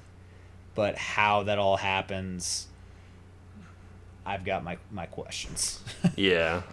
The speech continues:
Speaker 2: I just, I thought the movie felt very reactionary from, like, the response got, The Last Jedi got. I thought they just kind of gave a bunch of slop and, and just filled a trough and was like, "Here you go, Star Wars fan piggies, like, eat it up."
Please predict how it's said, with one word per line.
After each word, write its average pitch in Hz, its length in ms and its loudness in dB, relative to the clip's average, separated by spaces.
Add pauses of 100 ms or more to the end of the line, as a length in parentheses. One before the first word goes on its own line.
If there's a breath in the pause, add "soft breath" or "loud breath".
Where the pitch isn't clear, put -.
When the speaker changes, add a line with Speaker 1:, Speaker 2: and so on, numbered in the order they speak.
Speaker 2:
I 131 100 12
just, 143 320 12
I 131 140 12
thought 143 260 12
the 123 140 12
movie 110 360 12
felt 104 320 12
very 98 200 12
reactionary 95 880 10
from, 90 520 6
like, 87 200 4
the - 80 -2
response 90 480 6
got, 90 300 8
The - 60 0
Last 90 380 8
Jedi 92 320 12
got. 90 560 10 (720 loud breath)
I 87 120 8
thought 90 440 12
they 92 140 10
just 90 240 6
kind 87 180 10
of 85 300 6 (460)
gave 95 220 10
a 92 100 8
bunch 92 380 6
of 87 400 6 (1300)
slop 95 720 12
and, 87 240 4
and 90 120 2
just 90 160 0
filled 92 380 10
a 90 60 12
trough 87 480 10
and 90 80 6
was 85 140 6
like, 87 180 8
"Here 92 180 6
you 90 160 8
go, 90 280 10
Star 85 280 8
Wars 85 260 8
fan 85 280 2
piggies, 85 460 2
like, 82 280 0
eat 87 140 4
it 85 120 6
up." 85 380 10